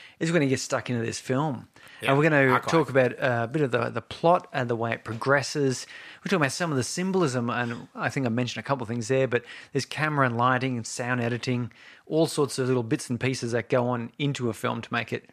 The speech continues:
Speaker 1: really groovy. And we're gonna go over it. But first of all, a brief overview of the cast and crew.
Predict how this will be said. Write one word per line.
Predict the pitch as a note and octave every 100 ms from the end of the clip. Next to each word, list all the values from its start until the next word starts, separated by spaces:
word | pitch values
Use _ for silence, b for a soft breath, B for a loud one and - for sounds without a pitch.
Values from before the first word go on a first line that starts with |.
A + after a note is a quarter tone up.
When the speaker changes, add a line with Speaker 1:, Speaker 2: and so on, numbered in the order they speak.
| _
Speaker 1:
really | C3+ B2+ A#2+
groovy. | A#2 B2 B2+ A#2 A#2 B B B B
And | C#3+
we're |
gonna | D#3+
go | C3+ A#2+ B2+
over | D3+ A#2
it. | A#2+ - _ _ b b b
But | D3+
first | C3+ G3+ -
of |
all, | C3+ D#3 -
a | C3+ B2
brief | G#2 C#3 E3+ E3+ - _ -
overview | C#3+ F#3 C#3 A2+ A#2+ -
of | B2 A2+ G#2 - _ _
the | B2
cast | B2 - - D3 C#3 - -
and | B2+ G#2+ G#2+
crew. | - - E3 F#3+ C3 G#2+